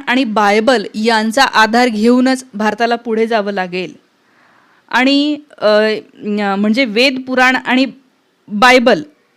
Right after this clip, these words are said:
इ-, हे नाही आहेत अशा ठिकाणी भारताला घेऊन जायचं आहे, पण आपल्याला त्याच्यासाठी आधार घ्यायचा आहे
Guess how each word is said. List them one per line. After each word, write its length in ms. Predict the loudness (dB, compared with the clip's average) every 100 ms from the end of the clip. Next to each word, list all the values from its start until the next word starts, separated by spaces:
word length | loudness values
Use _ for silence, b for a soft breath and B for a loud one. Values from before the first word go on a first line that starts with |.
| _ _
इ-, 140 | -20 -20 _ _ _ _ -12
हे 180 | -2 0
नाही 320 | 4 4 4
आहेत 240 | 4 2 0 -2
अशा 200 | 0 0
ठिकाणी 320 | 0 0 0
भारताला 420 | 0 0 0 -2
घेऊन 260 | 0 -2 0
जायचं 300 | 0 0 -2
आहे, 100 | -2
पण 240 | -4 -8 -4
आपल्याला 280 | -6 -4 -6
त्याच्यासाठी 600 | -4 -6 -6 -6 -6 -2
आधार 280 | 0 0 0
घ्यायचा 340 | 0 -2 -2 -2
आहे 140 | -2